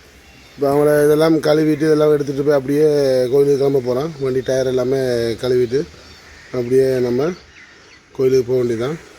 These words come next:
டயர் மட்டும்தான் கழுவ போகிறோம். ஏன்னா ஃபுல்லாக எல்லாம் கழுவிட்டு இருக்க முடியாது. டயர் மட்டும்தான் கழுவ போகிறோம்.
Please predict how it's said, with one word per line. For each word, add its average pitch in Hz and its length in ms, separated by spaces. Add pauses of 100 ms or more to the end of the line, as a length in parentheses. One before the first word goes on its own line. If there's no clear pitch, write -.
(520)
டயர் 139 280
மட்டும்தான் 139 320
கழுவ 131 180
போகிறோம். 117 260
ஏன்னா 131 320
ஃபுல்லாக 143 380
எல்லாம் 139 240 (140)
கழுவிட்டு 131 360
இருக்க 123 140
முடியாது. 117 340 (1300)
டயர் 135 240
மட்டும்தான் 131 280
கழுவ 123 220
போகிறோம். 120 320